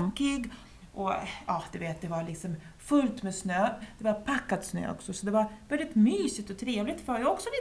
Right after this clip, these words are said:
lite tekniskt sådär, för att det var, man sjönk ganska djupt, men med hjälp av lite hårdare däcktryck och, ehm,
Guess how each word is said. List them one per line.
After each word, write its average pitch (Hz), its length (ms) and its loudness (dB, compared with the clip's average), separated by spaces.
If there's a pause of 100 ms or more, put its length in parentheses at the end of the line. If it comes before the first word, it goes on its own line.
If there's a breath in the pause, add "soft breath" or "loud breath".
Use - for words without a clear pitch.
lite 294 120 -2
tekniskt 208 380 -2
sådär, 180 240 4
för 185 140 -2
att 190 80 -2
det 208 60 0
var, 208 300 4 (120)
man 226 180 2
sjönk 220 340 2
ganska 190 340 0
djupt, 175 460 -2
men 190 300 0 (380 loud breath)
med 285 120 2
hjälp 320 240 6
av 302 100 4
lite 302 200 2
hårdare 294 420 6
däcktryck 285 640 2
och, 233 280 -2
ehm, 226 380 6